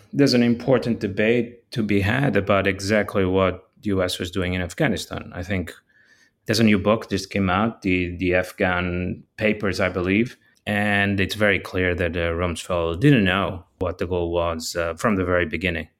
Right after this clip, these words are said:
There was, uh, utter confusion about the strategic goals of the operation. It's not clear to me that this nation-building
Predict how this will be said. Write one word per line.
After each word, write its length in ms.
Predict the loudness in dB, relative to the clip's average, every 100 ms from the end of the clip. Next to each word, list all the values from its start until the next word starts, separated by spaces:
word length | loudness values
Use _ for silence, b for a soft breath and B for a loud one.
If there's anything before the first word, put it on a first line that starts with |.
| b b b b _
There 160 | -6 -4
was, 180 | -4 -4
uh, 180 | -4 0
utter 200 | 2 2
confusion 680 | -2 -6 -2 -2 0 -2 -4
about 300 | -4 -6 -8
the 80 |
strategic 560 | -12 -12 -14 -14 -10 -10
goals 280 | -6 -6 -6
of 120 | -6
the 120 | -4
operation. 600 | -4 -4 -6 -6 -6 -6 -4
It's 200 | -4 2
not 260 | 2 2
clear 300 | -6 -2 0 0
to 140 | -2
me 240 | -2 0 0
that 220 | -4 -6
this 260 | -8 -6
nation-building 1000 | -4 -4 -4 -8 -6 -6 -4 -6 -8 -12